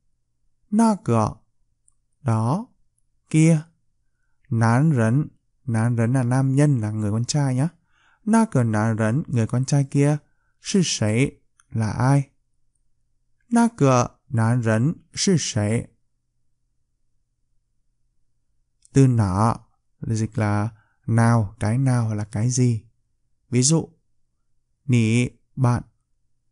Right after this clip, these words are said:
yào, muốn, mải, mua. Ná trộn, ná trộn thì dịch là ná trộn, có nghĩa là loại nào.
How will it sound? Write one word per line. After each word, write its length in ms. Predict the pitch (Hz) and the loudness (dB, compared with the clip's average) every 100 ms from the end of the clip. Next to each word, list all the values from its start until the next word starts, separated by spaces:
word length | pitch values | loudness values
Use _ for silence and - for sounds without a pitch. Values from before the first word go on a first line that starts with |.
| 185 | -2
yào, 380 | 208 180 - - _ _ | 0 0 -4 -10 _ _
muốn, 480 | - 123 113 123 240 - _ _ _ _ _ | -4 0 2 2 0 -4 _ _ _ _ _
mải, 580 | 117 110 98 104 117 - _ _ - | -2 0 0 0 -2 -4 _ _ -2
mua. 400 | 147 160 170 170 _ _ _ _ _ _ _ _ _ _ - | 2 2 2 -2 _ _ _ _ _ _ _ _ _ _ -2
Ná 400 | 127 120 147 214 - | 2 4 4 2 2
trộn, 420 | 110 101 110 120 - _ _ _ 120 | 2 2 0 -2 -8 _ _ _ -4
ná 340 | 110 104 107 - | -2 -2 -4 -2
trộn 400 | 110 101 120 117 _ | -2 0 -2 -4 _
thì 120 | 117 | -8
dịch 160 | 107 110 | -6 -6
là 120 | 104 | -8
ná 300 | 104 107 139 - | -6 -6 -6 -4
trộn, 320 | 110 101 113 - _ _ | -4 -4 -6 -10 _ _
có 120 | - 117 | -6 -4
nghĩa 200 | 127 160 | -2 -2
là 280 | 139 117 - | -4 -6 -12
loại 240 | - 123 117 | -8 -6 -4
nào. 400 | 117 113 110 | -4 -4 -6